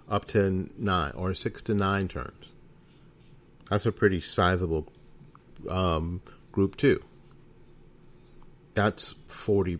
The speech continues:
That's, I don't know. That's, that, that's thirty percent or so of Congress has been there between five and nine terms. Excuse me, between six and nine terms, between twelve and eighteen years. Is that too long?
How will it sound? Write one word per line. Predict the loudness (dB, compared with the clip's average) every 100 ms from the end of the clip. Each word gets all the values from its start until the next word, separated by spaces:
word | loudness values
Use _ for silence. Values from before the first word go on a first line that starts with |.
| -6
That's, | -4 -2 -2
I |
don't | -2
know. | -4 -6
That's, | -6 -4
that, | -2 -2 0
that's | -2 0
thirty | 2 2 2
percent | -6 -6 -6 -6 -12 -20 -20 -20 -20 -20 -20 -20 -8
or | -2 0
so | 0 -2 -2 -6 -8
of | -8
Congress | -2 -2 -2 -4
has | -4
been | -2 -2 0
there | 0 -2 -2 -10 -20 -8
between | -4 0 2 4 2
five | -2 -2 0 0 -2 -4 -6
and | -6 -4
nine | -2 -4 -4
terms. | -2 -2 -2 -6 -14 -20 -20 -20 -20 -20 -20 -20 -10 -6
Excuse | -4 -4
me, |
between | -2 -4
six | -4 -6 -4
and | -2 -2
nine | -2 -4
terms, | -4 -4 -4
between | -6 -4 -4 -4
twelve | -2 2 2 2 -2 -8 -16 -20 -20 -20 -20 -10 -2
and | 2
eighteen | 0 0 0
years. | 0 -2 -6 -18 -20 -20 -20 -20 -20 -20 -20 -20 -20 -20 -20 -20 -6 0
Is | 2 4
that | 2 2
too | -4 -6
long? | -8